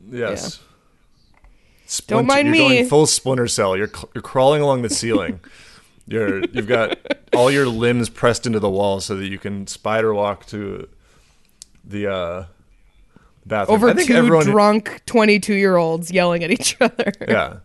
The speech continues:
Speaker 1: I think, I think everyone who has lived with roommates has had at least, like, a small fantasy of just straight up breaking through the wall into the bathroom so you don't have to go through the living room.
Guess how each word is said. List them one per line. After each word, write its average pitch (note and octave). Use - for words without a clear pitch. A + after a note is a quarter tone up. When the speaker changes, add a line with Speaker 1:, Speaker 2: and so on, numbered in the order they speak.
Speaker 1:
I C#3+
think, G#3
I C#3+
think G#3
everyone B2+
who A#2
has G#2+
lived A#2+
with A2
roommates G#2
has G#2+
had A2+
at A2+
least, G#2+
like, G2+
a A#2
small C#3+
fantasy G#2+
of G2
just G#2
straight A#2+
up -
breaking A#2
through A2+
the A2
wall G2
into F#2+
the F#2
bathroom F#2
so -
you F#2+
don't G2
have F#2+
to G2+
go F#2+
through F#2+
the F#2+
living F#2+
room. -